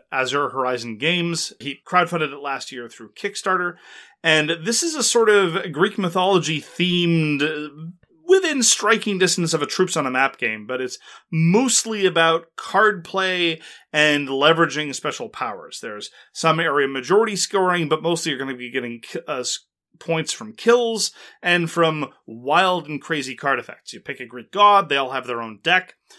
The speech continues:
You're gonna be drawing a little bit from your own incredibly overpowered deck, but also from the g-, generic shared deck, which is less powerful, and laughing and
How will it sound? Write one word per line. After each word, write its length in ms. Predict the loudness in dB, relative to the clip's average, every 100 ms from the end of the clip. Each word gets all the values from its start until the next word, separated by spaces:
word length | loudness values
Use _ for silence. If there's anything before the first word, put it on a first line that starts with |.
| -20 _ _
You're 160 | -12
gonna 160 | -6 -6
be 320 | -6 -8 -8
drawing 560 | -6 -2 -2 -2 -6 -12 -8
a 40 |
little 200 | -2 -2
bit 120 | -2
from 180 | -12 -10
your 160 | -4 0
own 400 | 0 0 -2 -4
incredibly 540 | -8 -10 -4 -2 -2 -2
overpowered 580 | -2 -4 -2 0 0 0
deck, 260 | -2 0
but 120 | -2
also 320 | -2 -2 -2 -4
from 320 | -4 -6 -6
the 460 | -8 -8 -8 -10 -10
g-, 160 | -14 -12
generic 480 | -4 -2 0 -2 -4
shared 340 | -2 0 2
deck, 220 | 0 0
which 160 | -4 -10
is 100 | -8
less 140 | -8
powerful, 580 | -4 -4 -4 -6 -8 -10 -14 -20 -20 _
and 760 | 2 2 4 0 -2 -10 -10 -12 _ _ _
laughing 600 | 2 4 4 2 0 -2
and 340 | -2 -2 -2